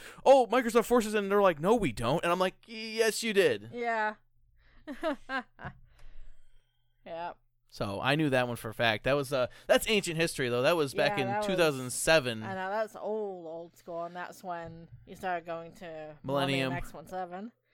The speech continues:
Speaker 2: Kind of replaced Cheat Code King seventeen, 'cause you were that for the longest time everywhere. Was
Speaker 1: Yes.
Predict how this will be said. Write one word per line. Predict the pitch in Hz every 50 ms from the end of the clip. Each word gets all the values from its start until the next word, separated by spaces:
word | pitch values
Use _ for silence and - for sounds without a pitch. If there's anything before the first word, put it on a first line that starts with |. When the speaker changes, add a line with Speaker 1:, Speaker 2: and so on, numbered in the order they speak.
| _ _ _ _ _ _ _ _ _ _ _ _ _ _ _ _ _ _ _ _ _
Speaker 2:
Kind | - 185 170 170
of | 165 165
replaced | 170 160 _ - 185 170 156 - - - _
Cheat | - 196 180 151
Code | 185 175 170 -
King | 190 185 185 170
seventeen, | - 190 175 170 175 - - 185 185 175
'cause | - 185 185
you | 247 339
were | 415 381
that | 285 302 330 320 -
for | 240
the | 196 185
longest | 170 170 185 214 240 220 196 185 -
time | - 196 190 180 165 -
everywhere. | 165 185 180 175 151 147 151 151 151 147
Was | 151 156 156 156 147
Speaker 1:
Yes. | 165 156 143 127 127 - - -